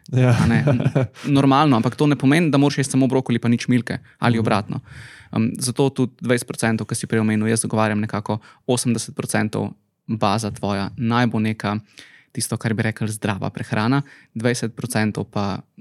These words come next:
Speaker 2: naj bo karkoli.
Speaker 1: Ja.
Speaker 2: Ne,
Speaker 1: No,
Speaker 2: ne bo
Speaker 1: to.
Speaker 2: karkoli hočeš, ne, in lahko je pica, lahko je,
Speaker 1: Ja.
Speaker 2: eh, pivo, lahko je čokolada, komot,
Speaker 1: Mhm.
Speaker 2: a ne, in, a lahko vsak dan. Mislim, ja, lahko, samo mora predstavljati manjši del,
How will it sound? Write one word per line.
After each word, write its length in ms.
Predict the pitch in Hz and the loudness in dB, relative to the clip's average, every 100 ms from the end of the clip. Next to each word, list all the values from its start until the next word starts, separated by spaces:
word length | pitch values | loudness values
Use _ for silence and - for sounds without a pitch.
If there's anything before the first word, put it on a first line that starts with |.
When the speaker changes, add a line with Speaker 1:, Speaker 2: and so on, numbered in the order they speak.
| - | -8
Speaker 2:
naj 220 | 113 120 | 0 0
bo 80 | 127 | 0
karkoli. 420 | 127 - 120 - - | -2 0 -2 -4 0
Speaker 1:
Ja. 240 | 113 104 - | 2 2 -4
Speaker 2:
Ne, 160 | - 127 | -4 -2
Speaker 1:
No, 60 | 123 | 2
Speaker 2:
ne 140 | 156 | 2
bo 60 | 147 | 2
Speaker 1:
to. 60 | |
Speaker 2:
karkoli 360 | 160 151 165 135 | 2 2 2 2
hočeš, 380 | 139 139 - 110 | 2 -2 -2 0
ne, 160 | 107 | 0
in 140 | 107 113 - - | 0 -2 -8 -8
lahko 260 | 107 117 147 | -4 0 0
je 60 | |
pica, 260 | 135 123 - | 0 -2 -2
lahko 260 | 104 - | -4 0
je, 140 | 123 113 | 4 4
Speaker 1:
Ja. 140 | 123 113 - - | 4 0 -6 -4
Speaker 2:
eh, 100 | 113 - - | -4 -6 -4
pivo, 380 | 123 107 101 - | 0 2 0 -2
lahko 320 | 113 101 139 | -4 0 0
je 60 | 120 | 0
čokolada, 520 | - 120 107 104 95 | -4 -4 0 0 -2
komot, 380 | - 117 127 127 | -2 2 2 2
Speaker 1:
Mhm. 80 | 131 | 0
Speaker 2:
a 40 | |
ne, 160 | 110 107 | 2 2
in, 120 | 107 | 0
a 80 | 113 | -2
lahko 240 | 113 127 | -2 -2
vsak 260 | - 120 123 | 0 -2 2
dan. 240 | 123 110 - - - - | 2 0 -4 -18 -14 0
Mislim, 380 | 139 - 131 120 | 0 2 2 4
ja, 180 | 147 | 4
lahko, 600 | 170 120 - - 175 113 - | 2 0 -4 0 2 2 -4
samo 520 | - - 120 135 156 160 - _ | -8 -2 2 4 2 -2 -10 _
mora 260 | - 131 151 | -2 0 0
predstavljati 520 | - - 123 127 120 | -2 -2 0 0 0
manjši 500 | 110 113 135 131 120 | 0 2 0 -2 -2
del, 240 | 107 107 | 0 0